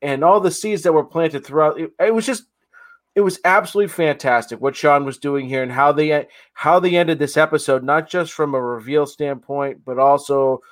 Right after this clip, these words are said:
the side story involving Lassiter, but then also the side story involving Vic, and then, you know, what you get with, you know, Sean's family. There was, this was a very layered episode that I think they just e-, executed, you know, perfectly.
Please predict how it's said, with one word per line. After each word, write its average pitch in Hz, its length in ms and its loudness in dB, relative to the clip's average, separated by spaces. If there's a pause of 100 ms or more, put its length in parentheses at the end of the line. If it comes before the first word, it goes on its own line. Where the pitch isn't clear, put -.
(160)
the 120 80 -8
side 131 340 2
story 131 320 -2
involving 117 680 0 (240)
Lassiter, 135 640 2
but 123 200 -8
then 127 160 -4
also 123 360 -2
the 113 100 -6
side 127 320 0
story 127 300 -6
involving 113 440 -4 (140)
Vic, 175 300 2 (320)
and 117 180 -10
then, 156 420 2
you 135 100 -4
know, 131 120 2
what 135 260 -2
you 123 120 -10
get 135 320 2
with, 123 500 -4
you 139 240 -6
know, 117 80 -2
Sean's 127 400 0
family. 135 400 0
There 131 140 -2
was, 135 320 -2 (580)
this 185 180 0
was 196 120 -2
a 147 60 4
very 147 800 0
layered 120 640 -2
episode 110 560 -6
that 110 100 -4
I 117 100 -2
think 127 180 -10
they 113 160 -2
just 110 260 -16 (120)
e-, 131 60 4 (160)
executed, 117 680 -4 (220)
you 123 140 -6
know, 107 100 -2
perfectly. 104 640 -4